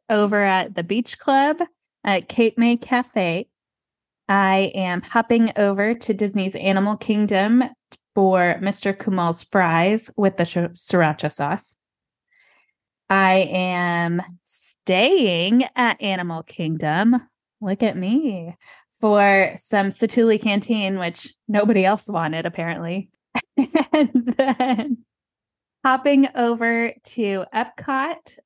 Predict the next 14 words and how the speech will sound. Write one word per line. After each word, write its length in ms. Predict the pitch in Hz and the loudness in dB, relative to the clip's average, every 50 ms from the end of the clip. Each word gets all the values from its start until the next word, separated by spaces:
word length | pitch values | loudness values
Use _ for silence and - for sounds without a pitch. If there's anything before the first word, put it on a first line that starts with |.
| - - | -20 -20
for 880 | - - - 233 214 202 202 202 196 190 185 185 185 180 180 180 180 - - _ _ _ _ _ _ _ - | -20 -4 0 0 2 4 4 4 2 2 2 2 2 2 0 0 -2 -4 -10 _ _ _ _ _ _ _ 0
caramel 380 | 247 240 240 233 226 208 190 | 2 2 4 4 4 2 0
popcorn 840 | - - - - 208 208 - _ - - 240 220 220 233 254 254 233 - | -2 -6 -8 -6 -6 -6 -6 _ -8 -6 -4 -4 -2 0 0 0 0 0
at 200 | 214 196 - - - | -2 -4 -4 -4 -6
Caramel 380 | - - 202 190 185 180 170 | -4 -2 0 0 0 -2 -4
Cooch. 600 | 170 - - 302 359 415 392 - - - - - - _ _ _ _ _ _ _ _ _ _ _ _ _ _ _ _ _ _ _ _ - | -6 -6 -4 -4 -2 -2 -4 -8 -12 -16 -18 -18 -20 _ _ _ _ _ _ _ _ _ _ _ _ _ _ _ _ _ _ _ _ -4
Then 220 | 220 208 208 208 - | 0 0 2 2 0
I 240 | - 202 196 190 190 | 0 0 2 2 4
am 200 | 190 190 190 190 | 2 2 0 0
having 400 | - - 196 180 180 170 175 175 | -2 -2 -2 -2 -2 -2 -4 -4
cocktails, 960 | - - - - 208 214 - _ - - 240 233 240 240 254 262 262 247 - - - | -6 -6 -4 -2 -2 -2 -4 _ -4 0 2 2 4 4 4 2 2 0 -4 -4 0
all 180 | 180 214 254 269 | 2 2 2 2
the 80 | 254 | 0
cocktails 800 | - - - 170 170 - - - 202 170 175 202 233 254 - - | 0 -2 -4 -4 -4 -6 -6 -4 -2 0 0 0 0 -2 -4 -8